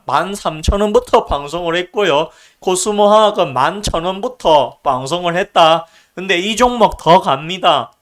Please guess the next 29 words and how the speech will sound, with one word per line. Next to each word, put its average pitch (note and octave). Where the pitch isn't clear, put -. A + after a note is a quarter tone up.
여기가 F#3
고점이 A3
아니다. C#3+
여기 A3
왠지 A3
만 E3
삼천 G#3
오백 E3+
원에 G3+
맞고 F3
떨어질 A#3+
것 E3
같죠? D3
떨어질 A3
수도 -
있겠죠. D3+
하지만 G#3
이건 E3+
떨어지더라도 G3+
더 G3
갈 F#3+
종목이지, D#3+
어, D3
요 E3+
종목은, G3
어, C#3+
하락 A3+
시에 F3
모아가도 E3